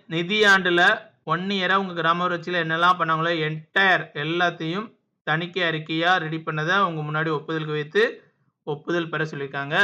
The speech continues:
தரவில்லை என்றால் புகார் தெரிவிங்க, ஆர்டி மூலமா கேளுங்க. பொருள் நான்கு, சுத்தமான குடிநீர் விநியோகத்தினை உறுதி செய்வது குறித்து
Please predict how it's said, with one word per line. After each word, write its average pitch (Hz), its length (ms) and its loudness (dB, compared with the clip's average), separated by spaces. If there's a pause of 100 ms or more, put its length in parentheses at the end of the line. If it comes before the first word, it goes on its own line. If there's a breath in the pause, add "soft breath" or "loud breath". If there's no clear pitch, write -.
(140)
தரவில்லை 190 540 2
என்றால் 175 380 2 (440)
புகார் 170 320 0
தெரிவிங்க, 147 480 -6
ஆர்டி 160 280 2
மூலமா 151 320 -4
கேளுங்க. 139 340 -8 (840)
பொருள் 233 200 2
நான்கு, 202 340 4 (100)
சுத்தமான 240 640 4
குடிநீர் 214 520 2
விநியோகத்தினை 185 500 -4 (120)
உறுதி 190 200 -2
செய்வது 185 300 -4
குறித்து 170 340 -2